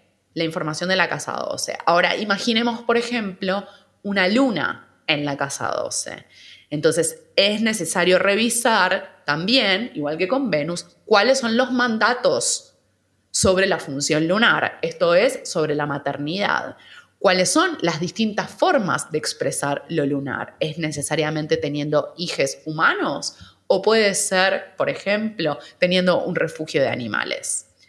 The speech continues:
Puede ser que esa madre, porque son todos los niveles de interpretación, puede ser que esa madre que yo tuve estuvo en algún momento ida, enferma o en un hospital. Sí, puede ser,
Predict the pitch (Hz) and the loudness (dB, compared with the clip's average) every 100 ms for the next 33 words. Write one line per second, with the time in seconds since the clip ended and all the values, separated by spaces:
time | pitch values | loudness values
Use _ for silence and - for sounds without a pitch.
0 | - - - _ _ _ 285 269 262 - | -20 -20 -20 _ _ _ 4 6 4 2
1 | 262 269 285 - - 196 208 220 214 226 | 4 4 2 -4 0 2 2 0 2 4
2 | 285 269 180 170 156 147 113 - 220 233 | 4 6 4 4 0 2 0 0 0 4
3 | 262 202 160 160 151 151 147 147 135 139 | 6 6 2 0 0 0 0 -2 -4 -2
4 | 131 - 139 - 143 - - 208 202 208 | -2 -4 -6 -6 -8 -8 -2 0 2 2
5 | 285 285 190 - 180 180 190 190 180 160 | 0 0 -4 -4 0 2 4 4 2 0
6 | 160 160 202 233 254 208 175 - - - | -2 -2 -2 2 4 4 0 -6 -20 -20
7 | _ _ _ _ 180 - - 302 349 226 | _ _ _ _ -4 0 2 4 4 2
8 | - 175 175 170 185 214 185 160 170 202 | 0 -4 -4 -4 -6 -6 -4 -2 -2 -2
9 | 220 202 170 - - 208 226 240 202 151 | 0 2 2 0 -6 0 2 4 4 4
10 | 143 - 156 151 - 190 190 202 170 147 | 0 -2 -4 -4 0 2 4 2 0 0
11 | 139 139 _ 170 156 170 170 160 147 139 | -2 -6 _ -6 -4 -4 -6 -6 -10 0
12 | 156 202 240 - - 190 180 - 202 180 | 2 2 -2 -10 -8 -6 -6 0 0 0
13 | - 208 - | -2 -4 -6